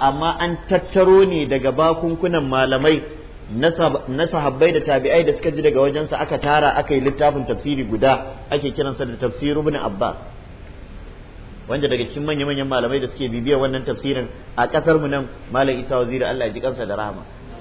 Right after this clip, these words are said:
Galibi waɗanda suke bin tafsirin Malam Isa Waziri sukan ɗauka kawai baƙin yake fassarawa, amma bayan fassarar baƙi duk da ita tafi ƙarfi, yana bin tafsirin Ibn Abbas. Abinda zai nuna maka haka, idan ya zo dukkan farkon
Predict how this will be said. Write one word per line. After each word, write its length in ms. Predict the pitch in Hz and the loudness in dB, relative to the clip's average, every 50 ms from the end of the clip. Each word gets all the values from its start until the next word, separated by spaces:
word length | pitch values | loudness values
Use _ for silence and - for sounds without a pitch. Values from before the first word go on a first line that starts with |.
| - - - - - - 98 | -16 -16 -16 -14 -12 0 2
Galibi 460 | 135 151 175 180 175 156 135 151 151 156 | 4 6 6 6 4 4 2 2 4 4
waɗanda 380 | 156 151 165 165 160 151 143 151 | 4 4 2 0 0 -2 -2 -4
suke 160 | 151 151 147 131 | -2 -2 -2 -2
bin 120 | 151 151 | -2 -2
tafsirin 380 | 139 139 120 - 160 165 160 151 | -4 -6 -4 -2 -2 -2 -2 -2
Malam 220 | 143 147 147 151 143 | 0 0 0 0 -2
Isa 160 | 143 151 151 | -2 0 0
Waziri 280 | 143 139 131 147 135 131 | 0 0 -2 -2 -4 -4
sukan 240 | 151 165 180 156 143 | -4 -4 -4 -4 -2
ɗauka 280 | 139 151 151 156 131 - - | -2 -2 0 0 -2 0 4
kawai 160 | 170 165 - | 4 4 6
baƙin 400 | 120 143 147 - 165 160 151 139 | 6 4 2 2 0 0 2 2
yake 320 | 143 143 - 147 131 - | 2 2 2 0 0 2
fassarawa, 560 | - 135 127 - 127 120 117 110 101 95 85 - - - - - - - | 0 -2 -2 -2 -2 -2 0 0 0 -2 -4 -6 -10 -14 -18 -10 -4 0
amma 340 | 123 127 135 147 156 160 156 | 0 0 2 2 2 2 4
bayan 380 | 156 170 175 175 175 175 170 | 6 6 8 8 6 6 4
fassarar 400 | 165 - - - - 180 175 156 | 2 2 2 4 4 4 4 4
baƙi 300 | 175 151 143 - 151 143 | 2 0 -2 -2 -2 -2
duk 100 | 160 160 151 | -2 0 0
da 60 | 156 | 0
ita 200 | 131 135 139 131 | 0 -2 -2 -4
tafi 200 | 147 131 127 135 | -4 -4 -4 -4
ƙarfi, 400 | - 135 131 123 117 127 123 - - - - - - 107 | -2 -2 -2 -2 -2 -4 -8 -8 -10 -14 -18 -16 -4 0
yana 260 | 127 151 160 151 139 | 2 2 4 2 2
bin 160 | 135 147 139 | 2 0 0
tafsirin 480 | 143 139 113 - - 160 160 147 131 - | 0 -2 -4 -2 -2 -2 -2 -2 -2 -4
Ibn 140 | 127 135 127 | -4 -4 -2
Abbas. 360 | 120 98 98 98 113 104 87 - - - - - - | -4 -4 -4 -4 -4 -4 -4 -8 -12 -16 -16 -14 -14
Abinda 320 | - 90 143 165 165 147 | -4 -2 0 2 2 2
zai 140 | 135 151 151 | 2 2 0
nuna 260 | 147 151 151 147 139 | -2 -2 -2 -2 -2
maka 180 | 143 143 - 151 | -4 -4 -2 -4
haka, 160 | 139 135 143 | -4 -2 -2
idan 280 | 120 113 117 135 143 151 | -4 -2 -2 -2 -2 -2
ya 80 | 151 151 | -2 0
zo 220 | 147 156 151 151 | 0 2 2 2
dukkan 480 | 139 135 196 190 - - 175 143 127 113 | 2 2 0 0 2 0 0 0 0 0
farkon 400 | 143 139 131 131 - 139 139 131 | 0 0 0 2 0 0 -2 -2